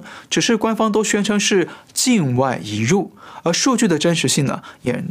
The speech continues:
让人难以安心。再者，中共从去年四月起就一直高唱疫情好转了，要尽快的复工复产，就跟印度一样，是为了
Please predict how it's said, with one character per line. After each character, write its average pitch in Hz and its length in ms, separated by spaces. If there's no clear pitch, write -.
让 180 180
人 - 300
难 127 260
以 131 140
安 123 180
心。 180 300
再 214 220
者， - 320
中 233 160
共 247 160
从 180 140
去 - 240
年 160 160
四 202 240
月 185 100
起 - 240
就 151 240
一 - 20
直 143 140
高 151 180
唱 151 300
疫 233 180
情 151 180
好 143 280
转 160 200
了， 156 280
要 180 160
尽 202 200
快 185 200
的 156 100
复 165 220
工 185 160
复 214 200
产， - 260
就 190 140
跟 180 220
印 240 160
度 156 160
一 - 180
样， 160 260
是 - 180
为 262 180
了 156 240